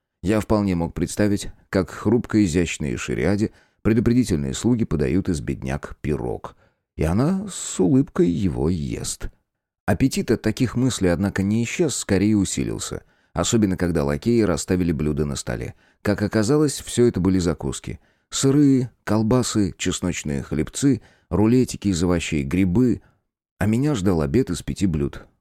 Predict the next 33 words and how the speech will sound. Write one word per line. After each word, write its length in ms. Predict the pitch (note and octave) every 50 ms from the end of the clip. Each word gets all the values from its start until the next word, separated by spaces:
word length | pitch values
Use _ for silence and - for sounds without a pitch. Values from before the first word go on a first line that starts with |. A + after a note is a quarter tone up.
| _ _ _ _
Тот 200 | - A2 A#2+ -
самый, 380 | - G#2+ F2+ E2 E2+ E2 - _ _ _ _ _
который 320 | _ F#2 F2+ - F#2+ G2 F2+
в 40 |
доме 240 | F2 G#2+ F#2+ D#2+ D#2
графа 340 | C#2+ - F#2 E2+ - - C#2+ D2+ G2+
Эштона 420 | A#2+ - - F#2 D2+ C2 B1 A1+
посчитали 480 | - - F2 - - D2 - D#2+ D2+ D2+
бы 140 | C#2 D#2+ D#2
праздничным. 640 | - - G2+ E2+ C#2+ C#2+ B1 - - - G1+ G1+ - _ _ _ _ _ _ _ _ _ _ _ _ _
После 380 | - D3 D#3 - - G2+ F#2+
рыбного 400 | F#2 B2 C#3+ B2 A2+ G2+ D2+ D#2
супа 360 | - - - G2+ F2+ - - F#2
и 40 |
запеченной 560 | E2 C#2+ E2 D2 F2 - - C#3 B2 G#2+ - -
утки 340 | - F2+ F2+ F2 - - E2
со 200 | D2+ - E2 D#2
сливами 420 | - - F#2 F2+ D#2 D#2 D2 C2+
я 220 | A#1 G#1 D2 E2+ E2+
сдался. 640 | D2 C2 A1+ G#1+ B1 - - - - - - - - _ _ _ _ _ _ _ _
Мне 220 | - - G#2+ A#2+ A#2
все 180 | - - D3+ D3
еще 200 | B2 - C#3 -
хотелось 460 | - C3+ - - B2+ - C#3+ - -
есть. 360 | A2+ G2+ E2+ - - - _ _ _ _ _
Я 160 | - - G#2 G2+
всегда 380 | - - B2 A#2 A2+ C#3 B2+
чувствовал 420 | - - A#2 G#2+ - - F2+ D#2+ D#2
себя 240 | - F2 D#2+ F2+
голодным, 500 | E2+ F2 G2+ G#2 A2 A2 F#2 B1+ D#2 D#2
но 120 | E2+ F2+ F#2
давно 320 | D#2 - G2 G2+ A#2 A#2
привык. 480 | - - A2+ A#2 G#2 G2+ D2+ - -